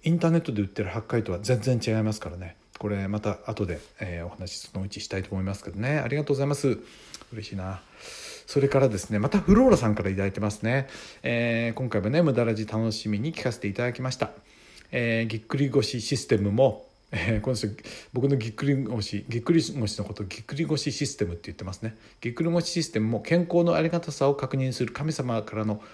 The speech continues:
贈り物だったんですね。まあ、いいこと言ってくださいますね。ありがとうございます。えー、あの、高級フランス車ではなく、一番ポンコツ車に乗ってる人がかっ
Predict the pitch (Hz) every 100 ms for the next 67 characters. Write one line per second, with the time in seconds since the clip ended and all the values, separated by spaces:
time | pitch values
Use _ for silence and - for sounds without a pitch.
0 | - - 135 151 185 185 185 185 185 -
1 | 151 139 - 117 120 120 - - - 110
2 | 113 110 101 - 107 98 95 101 92 104
3 | - 101 95 92 - - - - 113 110
4 | 113 110 110 113 110 110 87 - - -
5 | 110 107 104 98 98 95 90 87 87 85
6 | 82 87 - - - - - 92 92 -
7 | 151 147 151 110 139 143 - 117 107 101
8 | 120 107 90 - 131 185 185 190 170 180
9 | 170 175 - 156 135 110 127 110 - 107
10 | 98 110